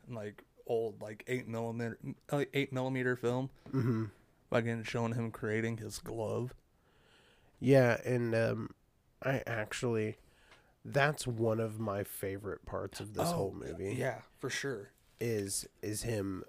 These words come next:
Speaker 2: forging the gauntlet. Because it's like, you, it's rare that you see
Speaker 1: The
Speaker 2: the
Speaker 1: or-, the origin of the weapons
Speaker 2: Yeah.
Speaker 1: in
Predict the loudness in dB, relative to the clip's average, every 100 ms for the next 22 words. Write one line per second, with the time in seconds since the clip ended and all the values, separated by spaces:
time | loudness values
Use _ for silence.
0 | -12 -4 0 0 0 -2 0 -2 -2 -2
1 | -2 -2 -2 -4 -8 -18 -20 _ -20 -20
2 | _ _ _ _ -6 -4 -2 -2 -4 -4
3 | -2 0 -2 -4 -12 _ -20 -20 -20 -20
4 | _ _ _ _ _ _ _ _ _ -6
5 | 4 6 6 4 -8 -10 -16 -18 -20 -20
6 | -20 -20 _ 0 2 4 6 8 10 8
7 | 6 4 2 -2 -2 -4 -2 -2 -4 -6
8 | -20 -20 -20 _ _ _ _ _ _ _
9 | _ _ _ _ -14 -6 0 0 0 -2
10 | -4 -2 -4 -4 -6 -4 -6 -6 -6 -4
11 | -4 -4 -8 -8 -12 -18 _ 6 8 8
12 | 2 -2 -6 -8